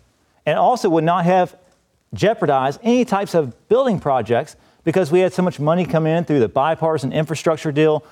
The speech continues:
or covid relief. The fact is, folks, we want to eliminate the state income tax because South Carolina has the highest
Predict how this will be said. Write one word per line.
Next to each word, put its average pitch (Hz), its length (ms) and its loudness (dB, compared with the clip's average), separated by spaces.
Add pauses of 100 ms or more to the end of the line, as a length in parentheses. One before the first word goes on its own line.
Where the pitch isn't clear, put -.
(200)
or 120 120 -2
covid 160 500 0
relief. 143 440 2 (800)
The 143 80 -4
fact 240 340 -2
is, 180 240 2
folks, 160 400 -2 (1500)
we 175 160 2
want 185 240 2
to 127 60 0
eliminate 135 500 0
the 110 80 -4
state 117 340 -2
income 101 280 -6
tax 95 240 -4
because 135 400 -2
South 196 360 -2
Carolina 220 600 0 (420)
has 170 260 -2
the 156 140 2
highest 220 680 -2